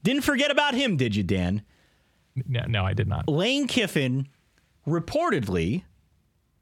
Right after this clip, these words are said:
Speaker 1: according to Adam Schefter,
Speaker 2: Right.
Speaker 1: one of the front runners for
Speaker 2: Mm-hmm.
Speaker 1: the now vacant forty-niners, San Francisco forty-niners of the National Football League.
Speaker 2: Mm.
Speaker 1: Lane Kiffin reportedly a front runner for that forty-niners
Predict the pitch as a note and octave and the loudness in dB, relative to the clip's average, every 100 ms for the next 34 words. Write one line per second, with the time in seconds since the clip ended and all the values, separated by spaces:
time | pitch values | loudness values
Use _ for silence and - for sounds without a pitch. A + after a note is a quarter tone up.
0 | - - A2 B2 C3+ B2 B2 G3+ - A2+ | -12 -4 -2 0 0 0 0 0 0 0
1 | - E2+ C3+ - _ - A2+ F#2+ F#2+ - | 0 -2 -2 -4 _ -4 0 0 -2 -2
2 | A#2+ G3 F#3 E3 - - G#3+ - G2 D2+ | 0 0 0 -2 -2 -2 0 0 0 0
3 | C2 - - _ - - C#3 A#2+ B2+ A#2 | -2 -4 -6 _ -20 -2 0 2 2 2
4 | G#2+ - _ _ C3 B2+ E3 D#3 C3 A2+ | 0 -4 _ _ 0 2 0 2 0 0
5 | B2+ A#2+ - - - - D#3+ F3+ F3+ D#3 | 0 -2 -6 -16 -6 0 0 2 0 0
6 | C3 F2 D#2+ - D#3 - G#3 F#3+ E3 F3 | 2 0 0 0 0 -2 -2 -2 0 -2
7 | D3+ E3 E3+ E3 A#2+ A2+ A#2+ C3 - D3 | -2 0 0 0 2 2 2 0 -2 0
8 | D#3 D3+ C3+ - - - _ _ - C#3+ | 0 -2 -4 -10 -20 -20 _ _ -4 -2
9 | F3+ G3 B3 D#3+ A2 F2+ F#2+ - D#2 C#2 | 0 0 0 0 0 -2 -4 -2 -2 -2
10 | C#2 G#2 D3+ E3 C3+ F#2 - - C3 G3 | -4 -2 -2 0 0 -2 -6 -4 0 0
11 | - F3+ E3 C3+ - D3 E3+ F3+ E3+ E3 | 0 0 0 0 0 0 2 2 0 0
12 | D#3+ D3 C3 A#2+ A#2 - G#2 G2 - - | -2 0 0 0 0 0 0 -2 -6 -4
13 | D3+ D#3 F#3 D#3 C3+ C3 B2 A#2+ B2+ | 0 2 2 0 0 0 0 0 -2